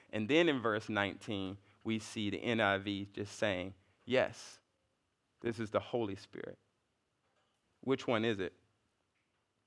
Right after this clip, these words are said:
Honestly, I'm uncertain. But what I think he wants us to see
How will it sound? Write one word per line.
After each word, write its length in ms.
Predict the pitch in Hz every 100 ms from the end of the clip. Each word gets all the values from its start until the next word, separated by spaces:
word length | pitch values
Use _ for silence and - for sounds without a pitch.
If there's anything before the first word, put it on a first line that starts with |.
| - - _ _ _ _ _ _ _ _ _ -
Honestly, 340 | 127 127 - 120
I'm 120 | 110
uncertain. 600 | 117 107 120 101 - 113 - _ _ _ _ _ _ -
But 140 | 127
what 120 | 127
I 120 | 123 120
think 240 | 156 147
he 120 | 151
wants 320 | 127 131 131
us 160 | 120 -
to 80 | 104
see 500 | - - 156 107